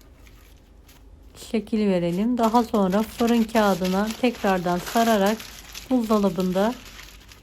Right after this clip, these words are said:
on beş dakika dinlenmeyi bırakalım. Daha sonra dilimler halinde keserek ikramı hazırlayabilirsiniz.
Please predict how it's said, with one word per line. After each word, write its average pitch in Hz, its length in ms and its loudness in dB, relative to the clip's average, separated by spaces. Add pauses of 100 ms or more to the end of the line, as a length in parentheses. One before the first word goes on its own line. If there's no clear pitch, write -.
(1800)
on 247 240 2
beş 208 240 -2
dakika 208 460 -4
dinlenmeyi 202 560 2
bırakalım. 180 580 -2 (4000)
Daha 226 220 2
sonra 214 480 0
dilimler 226 460 4
halinde 190 600 0
keserek 220 500 -2 (100)
ikramı 202 480 -2
hazırlayabilirsiniz. 190 1300 -2